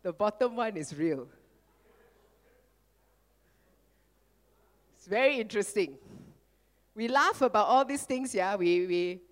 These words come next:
we just went through a whole list of real and fake stuff. And, uh, but in reality, there are so many replicas and so many real things. That's why when you go online shopping, how many of you went shopping?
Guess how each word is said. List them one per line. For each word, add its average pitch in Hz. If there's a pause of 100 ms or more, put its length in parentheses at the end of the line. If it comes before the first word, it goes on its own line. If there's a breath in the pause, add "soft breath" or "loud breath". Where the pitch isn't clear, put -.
(180)
we 185
just 247
went 254
through 254
a 180
whole 247
list 240
of 156 (140)
real 226
and 160
fake - (340)
stuff. - (960)
And, 156
uh, 151 (460 soft breath)
but 220
in 220
reality, 240
there 190
are 175
so -
many 233
replicas 208
and 165
so 220
many 190
real 185
things. 196 (360 soft breath)
That's 190
why 240
when 190
you 202
go 240
online 214
shopping, 220
how 220
many 240
of 190
you 208
went 214
shopping? 214